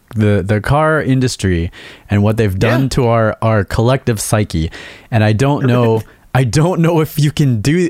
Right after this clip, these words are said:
Speaker 1: I, I don't know what you can do to change that. And thus far, the electric vehicles have not been able to get to the, that level. Like,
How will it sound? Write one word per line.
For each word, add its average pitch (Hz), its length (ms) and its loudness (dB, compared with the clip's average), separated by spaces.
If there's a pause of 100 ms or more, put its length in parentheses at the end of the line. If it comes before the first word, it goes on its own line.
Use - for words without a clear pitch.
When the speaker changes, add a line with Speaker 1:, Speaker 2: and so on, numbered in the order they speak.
Speaker 1:
I, 143 220 2
I 143 80 2
don't 180 180 0
know 170 80 2
what 160 160 0
you 160 80 0
can 143 160 0
do 139 140 2
to 117 120 0 (140)
change 170 360 0
that. 101 280 0 (340)
And 131 300 0
thus 180 300 -2
far, 139 520 2
the 123 200 -2
electric 127 440 0
vehicles 117 520 0
have 117 240 0
not 120 340 2
been 123 160 2
able 110 300 0
to 107 180 0
get 120 340 -2
to 117 120 0
the, 110 200 0 (100)
that 113 220 0
level. 123 460 0
Like, 110 240 -2